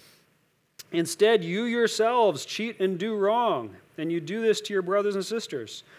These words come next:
Or do you not know that wrongdoers will not inherit the kingdom of God?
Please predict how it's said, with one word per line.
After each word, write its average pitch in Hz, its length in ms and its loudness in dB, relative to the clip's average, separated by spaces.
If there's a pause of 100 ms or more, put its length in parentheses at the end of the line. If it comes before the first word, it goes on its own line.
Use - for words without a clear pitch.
(160)
Or 208 160 8
do 214 220 0
you 285 220 2
not 262 280 2
know 185 600 2
that 180 180 4
wrongdoers 175 1120 2
will 160 160 2
not 196 400 0
inherit 165 460 2
the 156 80 -6
kingdom 147 320 -6
of 131 120 -6
God? 123 380 0